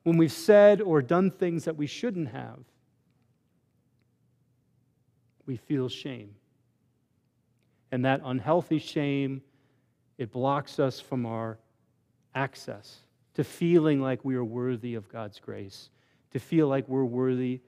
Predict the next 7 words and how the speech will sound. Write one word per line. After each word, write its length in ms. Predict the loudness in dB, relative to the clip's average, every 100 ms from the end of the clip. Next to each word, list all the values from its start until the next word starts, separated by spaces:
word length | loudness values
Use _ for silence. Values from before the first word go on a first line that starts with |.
| _ _ -14
for 120 | -14
grace 380 | -10 -8 -8 -12
for 280 | -16 -16 -14
ourselves. 760 | -16 -18 -18 -20 _ _ _ _ _ _ _ _ _ _ _ _ _ _ _ _ _ _ _ _ _ _ _ _ _ _ _ _ _ _ _ _ _ _ _ _ _ _ _ _ _ 2
In 60 | 6
nineteen 280 | 6 6
sixty-nine, 720 | 2 0 2 4 4 4 0